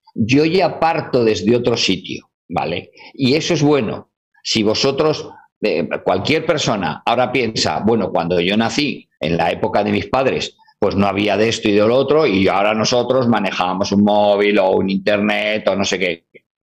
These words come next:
Pero es que solo poneros que cuando tengamos hijos, bueno, yo ya los tengo, a los que lo tengáis, <laughs> y el día de mañana ellos vienen y te dicen,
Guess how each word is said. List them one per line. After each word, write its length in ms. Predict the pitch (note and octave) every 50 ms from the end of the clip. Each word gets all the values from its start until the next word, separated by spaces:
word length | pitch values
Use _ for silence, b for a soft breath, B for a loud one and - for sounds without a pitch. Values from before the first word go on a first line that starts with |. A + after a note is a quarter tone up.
| _ _ _ _ _
Pero 160 | - - B2+
es 80 | C3+ -
que 320 | - G3 G3 G3+ G3 - - _
solo 380 | - - - B2+ C3+ D3+ D#3 -
poneros 600 | E3 D#3 E3+ F3 D#3+ D#3+ E3 F3 E3+ - - - _
que 140 | - G2+ -
cuando 340 | G#2 G2 F#2 G2 G2 F#2 F2
tengamos 540 | G2 F#2+ F#2 F#2+ A2+ B2+ C3+ C#3+ - F#3
hijos, 360 | F#3 F#3+ - - - D4 - -
bueno, 180 | F2 F2+ F#2+ F#2
yo 80 | F2+ F#2+
ya 80 | F#2+
los 160 | G2 G#2+ -
tengo, 420 | - C3+ C3+ A#2 B2+ C3+ D3 - - -
a 80 | -
los 120 | - G2+ -
que 140 | C#3+ B2
lo 100 | A#2+ C3+
tengáis, 480 | C3+ D#3+ D#3+ E3+ D#3 D3+ - - - _ _ _ _ _ _ _
<laughs> 280 | _ _ _ _ _
y 140 | G2 G2+ G#2
el 80 | G#2+ A2
día 120 | B2+ D3
de 40 | E3
mañana 380 | F3 F3 F3 F3+ F3+ F3 F3
ellos 180 | E3+ F3 E3+ E3
vienen 320 | E3 F3 F3+ F#3 F#3 F#3
y 100 | F3+ E3
te 80 | C3 C#3
dicen, 400 | A#2 G2+ G2 F2+ D#2 D2+ -